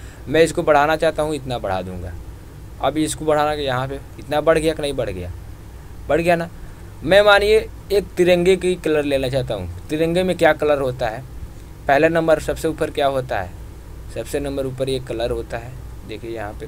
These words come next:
color दिख नहीं रहा है क्या, देखिए बना लेते हैं, कुछ इस तरह से color होता है ये,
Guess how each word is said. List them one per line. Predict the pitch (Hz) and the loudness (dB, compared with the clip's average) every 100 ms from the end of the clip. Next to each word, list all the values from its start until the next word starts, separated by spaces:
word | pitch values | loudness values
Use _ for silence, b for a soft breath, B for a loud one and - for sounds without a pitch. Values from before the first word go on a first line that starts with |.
| - 110 | -12 -10
color | 107 113 | -8 -8
दिख | 110 101 107 | -8 -8 -10
नहीं | 104 | -10
रहा | 110 107 | -8 -10
है | |
क्या, | 107 101 98 - - - - - - - - - - - - - - | -10 -14 -14 -16 -16 -16 -16 -16 -16 -16 -14 -14 -16 -16 -14 -16 -14
देखिए | 104 113 | -12 -10
बना | 107 98 98 | -10 -8 -8
लेते | 98 92 92 | -10 -12 -14
हैं, | - - - - - - - - - - - - - - - - - - - - - - - - - - - - - - - - - - - | -14 -16 -14 -14 -14 -14 -16 -16 -16 -16 -16 -16 -14 -14 -14 -14 -16 -16 -14 -14 -14 -16 -16 -16 -16 -16 -16 -14 -14 -14 -14 -14 -14 -14 -12
कुछ | 98 - | -12 -10
इस | 98 - | -12 -10
तरह | 101 | -10
से | 92 | -10
color | 92 101 98 | -10 -10 -8
होता | 90 - 90 | -10 -10 -10
है | |
ये, | 90 | -10